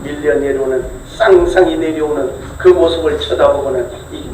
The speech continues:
머리끝까지 올랐던 화가 그저 폭발합니다.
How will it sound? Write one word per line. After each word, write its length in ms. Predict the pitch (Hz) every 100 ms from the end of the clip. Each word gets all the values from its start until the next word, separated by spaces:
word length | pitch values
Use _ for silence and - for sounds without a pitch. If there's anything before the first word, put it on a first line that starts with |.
| 135
머리끝까지 600 | 143 - - - 135 135
올랐던 560 | 135 131 - - - - - - -
화가 540 | - 139 131 127 - - - - - - - -
그저 260 | - -
폭발합니다. 760 | - - - - 131 - -